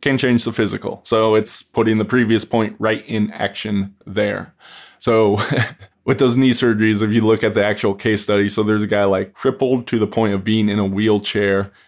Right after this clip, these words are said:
gets the placebo knee surgery,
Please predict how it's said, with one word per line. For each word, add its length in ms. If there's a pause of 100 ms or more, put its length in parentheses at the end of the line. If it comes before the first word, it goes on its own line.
(120)
gets 320
the 360
placebo 520
knee 180
surgery, 600